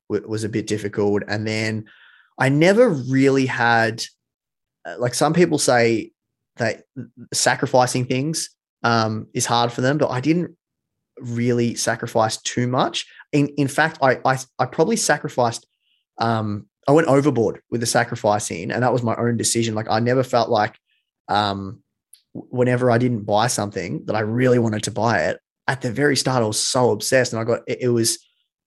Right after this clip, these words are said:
and I would tell anyone this, that you, you, you definitely wanna live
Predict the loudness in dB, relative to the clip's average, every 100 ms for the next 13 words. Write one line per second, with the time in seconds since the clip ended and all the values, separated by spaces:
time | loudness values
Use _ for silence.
0 | -8 0 2 2 2 0 2 0 0 0
1 | -4 -4 -4 -6 -8 -6 -4 -6 -6 -4
2 | -4 -4 0 0 0 -2 0 -2 -2 -2
3 | -4